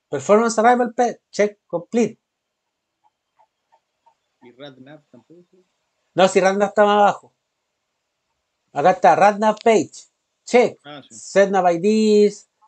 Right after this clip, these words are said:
Speaker 1: is required, etcétera. radnap page. Secondary flight plan, as required.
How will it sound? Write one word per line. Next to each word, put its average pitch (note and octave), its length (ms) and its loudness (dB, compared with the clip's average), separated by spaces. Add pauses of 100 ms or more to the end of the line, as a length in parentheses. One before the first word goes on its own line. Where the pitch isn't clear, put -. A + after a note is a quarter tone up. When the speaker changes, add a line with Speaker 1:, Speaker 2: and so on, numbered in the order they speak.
(340)
Speaker 1:
is E3 220 -6
required, F#3+ 560 2
etcétera. D3+ 400 -8
radnap D#3+ 480 -6
page. D3+ 260 -4
Secondary A#3 680 0
flight A#3 260 -2
plan, A#3+ 260 0 (1200)
as G#3+ 260 -2
required. G#3+ 480 0